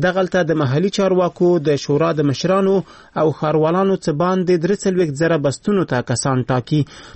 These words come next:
په دغه اروپایي هیواد کې دا ټاکنې تېرې جون میاشتې ته پلان شوې وې، خو د کورونا وبا له کبله ځنډېدلې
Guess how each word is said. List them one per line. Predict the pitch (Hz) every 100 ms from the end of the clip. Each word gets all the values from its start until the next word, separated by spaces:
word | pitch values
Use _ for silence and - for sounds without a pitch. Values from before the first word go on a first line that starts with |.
| -
په | 180 196
دغه | 175 185
اروپایي | 175 165 170 180 156
هیواد | 160 165 160
کې | 156
دا | 160 151
ټاکنې | 139 175 170 156
تېرې | 165 160 139
جون | 175 170
میاشتې | 180 175 - 143
ته |
پلان | 123 127 127 120
شوې | 147 135 131
وې، | 139 131 - - -
خو | 151
د | 139 -
کورونا | 135 147 160
وبا | 139 156 147
له | 143
کبله | 135 175 180
ځنډېدلې | 156 135 131 143 151 131